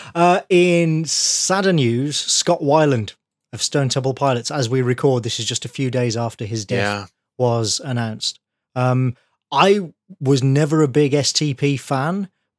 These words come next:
Speaker 1: but I liked him, and I liked, you know, sort of the band's attitude. I wasn't a huge fan of their music, but I liked them. And I,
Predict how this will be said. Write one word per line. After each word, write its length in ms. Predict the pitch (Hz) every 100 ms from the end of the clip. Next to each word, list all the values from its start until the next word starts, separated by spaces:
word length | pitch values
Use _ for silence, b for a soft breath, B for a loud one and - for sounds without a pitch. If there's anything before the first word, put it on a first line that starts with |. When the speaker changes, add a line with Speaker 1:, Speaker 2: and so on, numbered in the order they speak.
| -
Speaker 1:
but 120 | 143
I 160 | 139
liked 600 | 135 143 143 127 - - - _
him, 400 | 147 135 110 107 _ _ _ _
and 120 | 143
I 60 | 131
liked, 500 | 127 127 139 - -
you 80 | 139
know, 120 | 117
sort 220 | - 123
of 100 | 107
the 80 | 113
band's 360 | 127 127 117 131
attitude. 540 | 123 123 131 - 113 120
I 40 |
wasn't 260 | 135 139 170
a 40 |
huge 300 | - 160 135
fan 160 | - 127
of 60 |
their 100 | 117
music, 380 | 120 139 107 117
but 100 | 120
I 80 | 123
liked 400 | 123 131 117 113
them. 360 | 123 123 101 107 _ _ _
And 560 | 143 135 131 127 117 - _ _ _ _ b b b _
I, 460 | 147 151 147 156